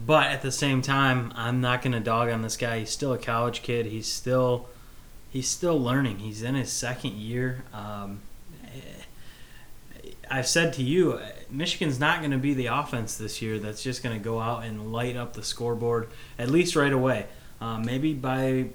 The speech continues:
by the end of the season, by the Wisconsin game, Ohio State, maybe they're doing that. But right now, that's not who they are. Um, last year, they had a ton of experience, a ton of, a ton of depth, and this year they don't have that experience.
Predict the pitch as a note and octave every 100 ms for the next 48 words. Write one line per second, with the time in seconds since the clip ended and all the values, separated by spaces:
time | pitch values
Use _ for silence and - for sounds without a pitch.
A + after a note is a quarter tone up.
0 | - B2 B2+ B2 C3 C3 A#2+ - C3 C3
1 | C3 A#2+ A2 A2+ - B2 B2 B2 A#2+ A#2
2 | A#2 G#2+ B2 A#2 A#2 - A#2 A2+ A#2+ C#3+
3 | C#3 B2+ B2+ B2+ A2 G2 G2+ - G#2+ -
4 | - - - - - C3+ D#3+ C3 C3+ D3+
5 | C#3+ B2 A#2 A#2+ B2 A#2+ B2+ B2 A2+ A2
6 | G#2+ G2+ - G#2 G#2+ G#2 G#2 G#2+ B2+ C3+
7 | - C#3+ A#2+ A#2 A2+ G#2+ - B2 C#3 B2+
8 | - C3 B2+ D3 C#3 G2+ - B2 C3 A2+
9 | - - - - - - C#3 C#3+ A2 A#2
10 | B2+ D#3+ - - A#2+ A2+ A2+ B2+ - D3
11 | D3 B2+ C3+ B2+ B2 C#3 C3+ A#2 A2 -
12 | C#3 C#3+ A2 -